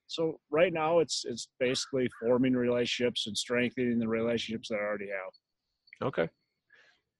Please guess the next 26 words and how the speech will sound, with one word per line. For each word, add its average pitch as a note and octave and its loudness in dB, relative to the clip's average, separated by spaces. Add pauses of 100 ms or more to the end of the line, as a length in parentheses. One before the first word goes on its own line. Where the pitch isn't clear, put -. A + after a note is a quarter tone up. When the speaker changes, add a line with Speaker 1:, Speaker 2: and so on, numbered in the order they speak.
(180)
Speaker 2:
And D3+ 4
are D#3+ 6
you E3 10 (580)
partnered F3 8
up E3 4
with F#3+ 8
somebody G3 8
out F#3 6
there, F#3+ 10
or B2+ 6
is B2+ -4
somebody D3+ 4
hosting D#3+ 4
your D#3+ 8
meetups, E3+ 6
or A2 2 (460)
are C3 0
you A#2+ 0
just B2 -4
Speaker 1:
No, C#3+ 10 (360)
I, F#3+ 8 (180)
I F#3 6
actually F3+ 6
did D3 4
my C#3+ 4
own, D#3+ 6